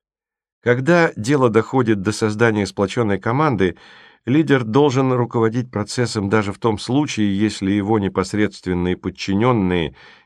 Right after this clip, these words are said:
не волнуются по поводу предстоящих изменений.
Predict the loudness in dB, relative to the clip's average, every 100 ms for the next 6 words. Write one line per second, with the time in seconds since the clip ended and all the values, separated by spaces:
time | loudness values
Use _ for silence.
0 | -2 2 2 2 2 2 0 -4 -8 -6
1 | -2 0 0 -2 -6 -8 -2 0 0 -2
2 | -8 -8 -4 -2 -2 -6 -12 -18